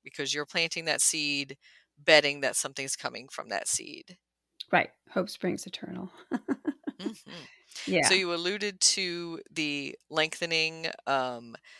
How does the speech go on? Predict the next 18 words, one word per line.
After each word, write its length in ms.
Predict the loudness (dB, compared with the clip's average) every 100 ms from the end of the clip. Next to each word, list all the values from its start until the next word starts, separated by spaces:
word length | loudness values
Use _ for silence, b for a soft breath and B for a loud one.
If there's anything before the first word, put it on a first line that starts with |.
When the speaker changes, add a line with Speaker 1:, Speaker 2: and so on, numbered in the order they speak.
| B B _ _ _ -2
Speaker 1:
growing 420 | 2 2 0 -4
calendar 640 | -2 0 -2 -4 -6 -6 -8
for 160 | -2
a 60 | 0
lot 220 | 4 6
of 80 | 10
us, 420 | 10 10 10 6
Speaker 2:
Yeah, 160 | 4 0
Speaker 1:
and 180 | 2 2 2
Speaker 2:
yeah. 80 | 0
Speaker 1:
so 160 | 2
that 260 | 6 6 4
would 140 | -4
be 240 | -6 -6 -4
a 100 | -6
few 260 | -8 -8
more 280 | -6 -4 -4
weeks 600 | -4 -6 2 4 6 4